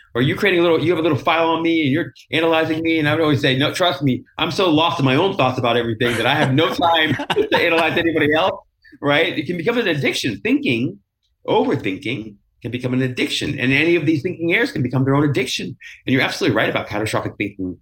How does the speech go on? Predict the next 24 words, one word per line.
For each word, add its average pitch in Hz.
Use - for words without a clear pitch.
uh, 82
especially. 98
That 104
was 131
true 113
for -
me, 123
for -
sure. 110
I 98
fall 104
victim 82
to 80
sort 98
of -
probably 95
all 110
the 104
thinking 82
errors. 82
I 87
know 107
I 90
did. 76